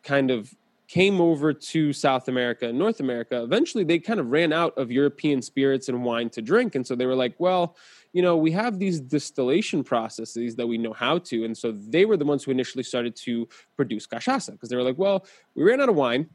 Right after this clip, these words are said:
ran out of great spirits, and we have this, uh, fresh sugarcane juice. Why don't we try to make this cachaça thing?" And so,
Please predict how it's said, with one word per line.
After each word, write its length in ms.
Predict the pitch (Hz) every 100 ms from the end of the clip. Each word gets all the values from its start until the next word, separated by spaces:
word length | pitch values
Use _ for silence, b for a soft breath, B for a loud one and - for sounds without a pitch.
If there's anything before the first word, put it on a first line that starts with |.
| _
ran 160 | 151 185
out 140 | 180
of 160 | 139 120
great 260 | 156 151
spirits, 460 | - 131 120 131 -
and 160 | 139 135
we 120 | 143
have 260 | 165 160 139
this, 280 | 151 - - _ -
uh, 180 | 131 117
fresh 300 | - 165 -
sugarcane 520 | 170 165 165 147 120
juice. 220 | 110 117
Why 100 | 131
don't 120 | 131 135
we 80 |
try 260 | 127 - 135
to 60 | 135
make 240 | 135 -
this 160 | 143 -
cachaça 440 | 151 240 285 -
thing?" 240 | 104 - - b b b b
And 180 | 135 127
so, 440 | 151 139 127